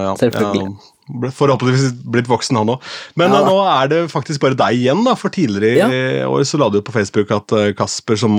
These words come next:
Speaker 1: vel var, eh, med helt fra starten også,
Speaker 2: Mhm.
Speaker 1: eh, har gitt seg, og det er jo naturlig det, når, eh, man har holdt på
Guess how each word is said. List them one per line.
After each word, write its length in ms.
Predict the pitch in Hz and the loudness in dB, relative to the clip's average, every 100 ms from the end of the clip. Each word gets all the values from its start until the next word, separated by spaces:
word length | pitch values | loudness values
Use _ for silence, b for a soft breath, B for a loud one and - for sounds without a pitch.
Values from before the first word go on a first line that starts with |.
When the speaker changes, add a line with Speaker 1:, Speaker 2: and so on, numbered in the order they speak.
| 107 | 2
Speaker 1:
vel 200 | 101 98 | 0 0
var, 320 | 95 92 92 95 | 2 2 0 0
eh, 260 | 92 92 | -2 0
med 200 | 92 92 90 | 0 -2 -2
helt 80 | - | -6
fra 100 | 95 | -4
starten 300 | 95 90 98 | -2 -2 -2
også, 220 | 92 170 - _ _ - | 0 -2 -4 _ _ 0
Speaker 2:
Mhm. 300 | 214 156 240 - _ - | 2 2 0 -4 _ -8
Speaker 1:
eh, 460 | 160 120 113 113 113 | -2 0 0 0 -4
har 240 | 110 123 | -2 0
gitt 200 | 107 - - | 0 0 0
seg, 160 | 104 | 2
og 220 | 113 117 - B B | 4 2 -2 B B
det 80 | 117 | 0
er 60 | 117 | 2
jo 80 | |
naturlig 540 | 131 - - 95 101 123 | 2 -2 -2 0 2 2
det, 140 | 117 110 | 2 -2
når, 180 | 113 110 | -2 2
eh, 280 | 110 107 107 | 2 2 2
man 160 | 104 104 | 0 0
har 80 | 107 | 0
holdt 140 | 90 | 0
på 140 | 98 | -2